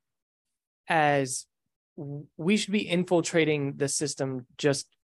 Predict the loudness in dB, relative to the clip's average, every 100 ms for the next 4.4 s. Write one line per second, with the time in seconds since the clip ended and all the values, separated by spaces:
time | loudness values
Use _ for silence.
0 | -2 -2 0 0 2 2 4 2 2 -4
1 | _ _ _ -8 -2 -2 -2 -4 -4 -2
2 | 0 2 2 -2 -6 -4 0 2 2 -2
3 | -14 _ -6 -4 -2 -2 -4 -2 0 2
4 | 2 -2 -2 -4